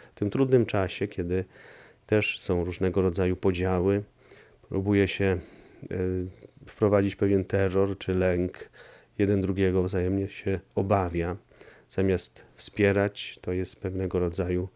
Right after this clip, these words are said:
lęk, że ktoś kogoś zaatakuje. Dzisiaj potrzeba nam takiej jedności zbudowanej na prawdzie, zbudowanej na pokoju serca, na zawierzeniu.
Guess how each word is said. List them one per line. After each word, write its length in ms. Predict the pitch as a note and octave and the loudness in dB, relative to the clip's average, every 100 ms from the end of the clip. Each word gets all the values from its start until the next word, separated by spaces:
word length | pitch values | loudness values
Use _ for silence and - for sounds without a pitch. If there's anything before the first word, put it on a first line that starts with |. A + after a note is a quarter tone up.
| - - - - | -18 -20 -8 0
lęk, 340 | G2 G2+ G2+ | 2 2 0
że 220 | F#2+ F#2 F2+ | -2 -4 -4
ktoś 520 | - G2 F#2+ - - _ _ _ - | -4 0 0 -2 -12 _ _ _ -6
kogoś 540 | F#2+ F2 F2+ E2+ - | -4 -2 -2 -4 -10
zaatakuje. 840 | G#2+ G2 F#2 F2 E2+ - F2 E2 F2+ - - - - - - - - - _ _ _ _ - | -6 -4 -4 -4 -6 -4 -4 -2 -4 -10 -20 -20 -20 -20 -20 -20 -20 -20 _ _ _ _ 2
Dzisiaj 480 | C#3+ - C3+ B2 G#2 - | 4 6 6 6 2 0
potrzeba 460 | C3 - - C#3+ F#2+ | 0 4 4 4 4
nam 180 | F2+ F2 | 2 0
takiej 380 | F#2 - G2+ | -2 0 2
jedności 520 | G2+ G2 A2 A#2 - G#2 | 4 6 6 4 2 -2
zbudowanej 560 | G2 A2 A2 A2+ A2+ | 2 2 4 4 6
na 120 | A2 | 4
prawdzie, 680 | A2 B2+ A#2+ F#2 F2 - D#2 E2 - - | 2 2 2 2 -2 -6 -6 -8 -10 -12
zbudowanej 760 | G#2+ - A2 G#2 G2 G2+ G2 G2 | -10 -2 2 4 4 4 4 4
na 300 | G2 G2 F#2+ _ _ | 2 0 -2 _ _
pokoju 420 | - A2+ B2 A#2+ A2+ | -4 2 2 4 2
serca, 540 | - G2+ F2 - F2+ | 2 0 0 -2 -2
na 140 | G2+ | 2
zawierzeniu. 720 | G#2 G#2+ A2 G#2 A2 G2+ F2 | 4 4 4 4 4 2 0